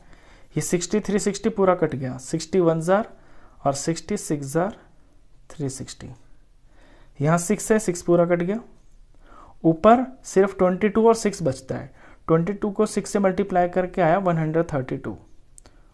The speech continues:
और नीचे बचा सेवन। अब ये आपका आंसर है, यहीं आपको नहीं छोड़ना। अगर ऊपर बड़ा नंबर आता है तो हमेशा इसको डिवाइड करके आप मिक्स फ्रैक्शन में ज़रूर करें। तो वन थर्टी टू को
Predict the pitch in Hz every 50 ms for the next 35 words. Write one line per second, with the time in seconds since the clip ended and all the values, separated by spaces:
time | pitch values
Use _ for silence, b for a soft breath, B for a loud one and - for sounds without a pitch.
0 | b b 135 135 143 160 175 175 214 208 196 202 196 214 208 - - 151 131 123
1 | 117 117 123 - - - - - - - - - - - b b b b b b
2 | b b b b b b b b - - - 143 139 143 160 190 202 208 202 -
3 | - 220 190 151 143 135 - 135 117 117 117 113 - - b b b b b 139
4 | 147 151 175 202 220 220 226 220 - 233 220 202 190 - - 156 147 165 214 226
5 | 226 226 220 220 214 214 220 214 190 185 185 202 208 208 202 196 190 175 160 139
6 | 139 170 185 208 - 226 160 - 170 190 220 226 226 233 208 196 196 - - 254
7 | 240 185 165 156 165 180 202 196 - - - 170 170 240 214 175 175 196 202 -
8 | - 175 208 - - - 208 196 196 - 180 175 180 208 226 190 165 175 170 160
9 | 135 - - 110 113 117 127 - - b b b b b b b b b b 147
10 | 135 135 160 185 208 196 185 175 175 170 214 208 - 185 170 170 - 175